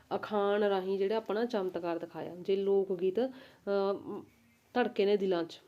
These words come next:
ਠੀਕ ਆ। ਮਤਲਬ ਕਿ ਜੇ, ਮਤਲਬ ਕਿ ਆਪਾਂ ਕਹਿ ਸਕਦੇ ਵੀ ਜੇ ਲੋਕ ਗੀਤ ਦਿਲਾਂ 'ਚ ਧੜਕਦੇ ਨੇ, ਤਾਂ ਜਿਹੜੀ, ਅਹ, ਆਪਣੀ ਅਖਾਣ ਨੇ, ਉਹ ਸੂਝ ਤੇ ਸਿਆਣਪ ਦਾ ਸਬੂਤ ਦਿੰਦੇ ਨੇ।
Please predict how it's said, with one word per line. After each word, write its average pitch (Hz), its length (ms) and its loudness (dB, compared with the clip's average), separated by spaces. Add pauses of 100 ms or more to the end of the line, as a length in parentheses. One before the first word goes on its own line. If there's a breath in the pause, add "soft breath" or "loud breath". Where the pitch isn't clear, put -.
(200)
ਠੀਕ - 180 -4
ਆ। 269 60 4
ਮਤਲਬ 214 260 2
ਕਿ 226 180 0
ਜੇ, 233 380 8 (320 loud breath)
ਮਤਲਬ 220 240 4
ਕਿ 233 80 4
ਆਪਾਂ 226 160 2
ਕਹਿ 214 140 4
ਸਕਦੇ 247 200 4
ਵੀ 240 120 2
ਜੇ 247 120 4
ਲੋਕ 208 400 6
ਗੀਤ 208 180 0
ਦਿਲਾਂ 190 300 2
'ਚ 202 80 0
ਧੜਕਦੇ 214 440 2
ਨੇ, 185 140 4
ਤਾਂ 220 160 2
ਜਿਹੜੀ, 240 460 2
ਅਹ, 202 280 -4
ਆਪਣੀ 208 420 0
ਅਖਾਣ 185 380 -2
ਨੇ, 190 180 2
ਉਹ 202 180 0
ਸੂਝ 233 460 2
ਤੇ 247 220 4
ਸਿਆਣਪ 196 480 0
ਦਾ 208 160 0
ਸਬੂਤ 180 400 -4
ਦਿੰਦੇ 160 240 -8
ਨੇ। - 100 -14